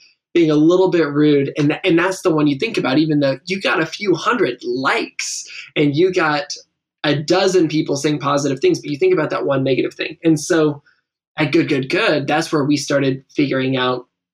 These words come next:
okay, how do we hack this? How do we figure out some weird ways to get people to absorb these things on a deeper level? And we've tried everything under the sun, and some things work better than others.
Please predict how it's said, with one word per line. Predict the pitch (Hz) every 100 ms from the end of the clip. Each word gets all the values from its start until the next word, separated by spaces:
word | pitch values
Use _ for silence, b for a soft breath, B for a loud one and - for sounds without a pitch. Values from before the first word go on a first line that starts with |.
| _ _ -
okay, | 165
how | 185 - 147
do | 175
we | 185
hack | 139 - - -
this? | - - -
How | 180 202
do | 226
we | 254 226
figure | 185 165
out | 165 156
some | 156 135
weird | 143 165 196 185
ways | 151 131 135 - B B B B
to | -
get | 165 160
people | 180 170 160
to | 160
absorb | 147 135 143 135
these | 151 135
things | 139 131
on | 127
a | 120
deeper | 127 127 127
level? | 123 123 - - - b b b -
And | 156 151 151 135 - _ _ _ _ _
we've | 170 175 208
tried | 180 170 143
everything | 139 135 131 135
under | 123 127
the | 123
sun, | - 135 131 139 -
and | 147 131 131 127
some | - - 151 151
things | 151 147 143
work | 143 139 -
better | 135 123
than | 120 -
others. | 180 170 165 156 -